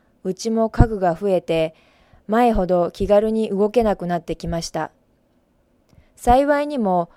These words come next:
今のアパートは静かだし、周りにはスーパーや散歩できる公園もあるので、環境としては文句ありません。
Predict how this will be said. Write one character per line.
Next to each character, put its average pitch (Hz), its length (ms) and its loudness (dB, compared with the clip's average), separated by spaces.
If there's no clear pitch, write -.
今 226 240 0
の 180 140 -2
ア 160 60 -2
パ 190 200 2
ー 180 60 2
ト 170 120 -4
は 156 140 -2
静 208 260 -6
か 180 160 0
だ 160 120 -2
し、 156 300 -10
周 196 260 4
り 233 120 2
に 254 140 -2
は 190 280 2
ス - 200 -8
ー 269 80 -4
パ 208 180 0
ー 175 80 0
や 160 180 -2
散 214 240 -4
歩 240 140 -2
で 226 120 0
き 254 140 -6
る 196 100 -2
公 214 240 -2
園 233 220 0
も 233 80 2
あ 233 80 4
る 233 100 -2
の 175 160 -4
で、 160 280 -2
環 247 240 2
境 277 160 0
と 285 160 -2
し - 80 -10
て 302 100 4
は 170 320 4
文 196 240 -2
句 175 140 -2
あ 165 80 0
り 175 80 -4
ま 185 160 -2
せ 190 180 0
ん。 - 140 -10